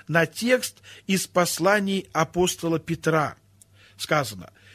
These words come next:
"И долготерпение Господа нашего почитайте спасением, как и возлюбленный брат наш Павел, по данной ему премудрости, написал вам". Как он говорит об этом и во всех посланиях, в которых есть нечто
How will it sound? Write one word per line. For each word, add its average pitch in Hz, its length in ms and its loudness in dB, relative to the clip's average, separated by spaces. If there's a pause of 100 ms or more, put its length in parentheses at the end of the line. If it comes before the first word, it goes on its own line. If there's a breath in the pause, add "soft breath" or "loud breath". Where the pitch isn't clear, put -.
(140 soft breath)
"И 151 120 -4
долготерпение 175 1200 2
Господа 185 760 4
нашего 175 400 0
почитайте 165 720 -2
спасением, 143 840 -4 (380 loud breath)
как 160 240 2
и - 20 2
возлюбленный 175 800 0
брат 165 480 0
наш 165 220 -4
Павел, 165 580 2 (280 loud breath)
по 151 100 2
данной 165 380 2
ему 160 180 -2
премудрости, 156 720 -4
написал 143 640 0
вам". 123 400 -6 (440 loud breath)
Как 143 200 -2
он 165 140 4
говорит 180 420 2
об 170 180 0
этом 202 360 0
и - 20 2
во 180 160 0
всех 196 340 0
посланиях, 190 760 0
в - 20 -20
которых 175 420 -2
есть 175 240 0
нечто 180 720 0